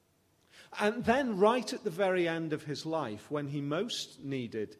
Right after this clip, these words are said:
his friends, they abandoned him. Maybe you can really relate to that. Maybe you can know what it is to be abandoned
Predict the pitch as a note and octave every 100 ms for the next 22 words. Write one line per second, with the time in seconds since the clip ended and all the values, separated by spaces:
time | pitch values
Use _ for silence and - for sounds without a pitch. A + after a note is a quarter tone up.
0 | - B2 - - G2+ G2+ F#2+ - - -
1 | - - _ _ _ _ _ _ _ _
2 | _ _ _ _ _ _ _ _ _ _
3 | _ _ _ _ _ _ _ - _ _
4 | _ _ _ _ C3 C3+ E3 E3+ A2+ F#2+
5 | - F2 - _ _ _ _ _ _ _
6 | _ _ _ _ _ _ _ _ _ _
7 | _ _ _ _ _ _ _ _ _ -
8 | - - C#3 F3 G#3+ G3 E3+ F3 D#3+ E3
9 | C#3 A#2+ C#3 C#3+ C#3 A#2 A2 G2 F#2+ -
10 | A2 F2+ D#2+ C#2 _ _ _ _ _ _
11 | _ _ - - - E3 G3+ F#3+ F3+ F#3
12 | - E3+ D3+ D3+ C#3 B2 A2 C3 C#3 C#3
13 | C3+ G#2+ G2+ - - A#2+ A2+ - B2+ C3
14 | A2+ G2 F#2+